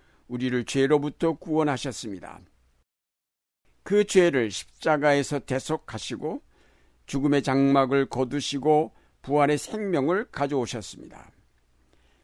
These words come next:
죽음을 생명으로 바꾸는 역사가 바로 구원입니다.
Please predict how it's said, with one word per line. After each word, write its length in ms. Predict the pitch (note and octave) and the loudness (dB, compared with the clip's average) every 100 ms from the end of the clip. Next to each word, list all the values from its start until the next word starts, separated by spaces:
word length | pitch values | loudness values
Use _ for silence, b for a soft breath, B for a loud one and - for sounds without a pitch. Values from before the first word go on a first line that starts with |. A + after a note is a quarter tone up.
| _ _ | _ _
죽음을 460 | - D#3+ F#3 F#3 F#3 | -2 2 6 6 6
생명으로 720 | - F#3 G3 F#3 F3 E3 E3+ | 2 -2 0 2 4 4 2
바꾸는 500 | C#3 - D3 C#3+ C#3+ | 0 -6 -2 0 2
역사가 540 | A#2+ - F#2+ F#2 E3 - | 0 -4 -6 -6 -6 -10
바로 260 | - G#2+ G#2 | -8 -6 -6
구원입니다. 800 | - C3+ C3+ A#2 A2+ - - | -8 -4 -2 -4 -6 -14 -20